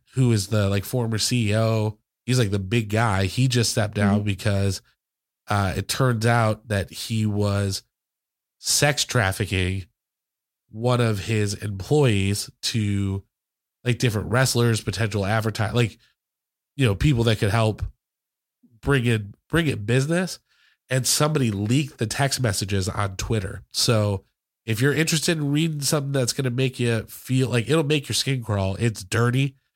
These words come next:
Speaker 1: and gross. And I read all of them 'cause I was like, <laughs> "Let me,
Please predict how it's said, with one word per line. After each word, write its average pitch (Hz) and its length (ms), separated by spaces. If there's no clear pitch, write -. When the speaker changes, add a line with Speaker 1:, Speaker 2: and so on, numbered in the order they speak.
Speaker 1:
and 95 140
gross. 107 600
And 117 140
I 101 180
read 107 320
all 113 200
of 104 60
them 120 120
'cause 117 260
I 101 100
was 110 160
like, 104 180
<laughs> - 140
"Let 160 160
me, 120 240